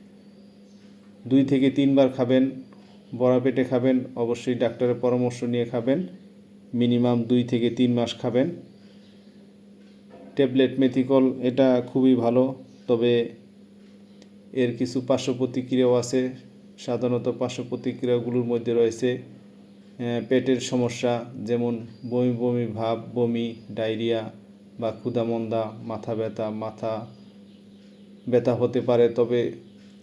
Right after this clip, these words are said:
বিভিন্ন প্রক্রিয়া, যেমন ত্বকের ফুসকুড়ি, র্যাশ বা চুলকানি, অন্যান্য বিরল, অত্যন্ত বিরল ক্ষেত্রে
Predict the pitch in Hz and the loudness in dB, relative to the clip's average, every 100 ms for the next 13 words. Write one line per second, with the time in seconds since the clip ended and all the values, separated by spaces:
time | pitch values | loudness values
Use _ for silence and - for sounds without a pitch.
0 | - - - - - - 127 127 131 135 | -20 -20 -20 -20 -20 -8 0 2 4 4
1 | 135 131 123 - - - - - - - | 4 4 0 -6 -20 -20 -20 -20 -20 -20
2 | - - 131 127 131 127 120 123 123 120 | -20 -2 0 2 4 4 4 2 0 0
3 | 120 123 139 127 127 123 - 131 123 117 | 0 0 2 0 0 -6 -2 -2 0 2
4 | 120 120 117 - - - - - - - | 4 4 2 -10 -16 -20 -20 -20 -20 -20
5 | - - 120 117 - 127 117 127 123 120 | -20 -12 -4 -4 0 -2 0 0 2 -2
6 | 120 - 123 127 123 123 120 120 123 120 | -6 -6 0 0 2 0 0 2 2 2
7 | 110 120 131 123 123 113 120 120 113 - | 0 -2 -4 -4 -2 -2 2 2 0 -6
8 | - - 120 117 | -10 -2 0 0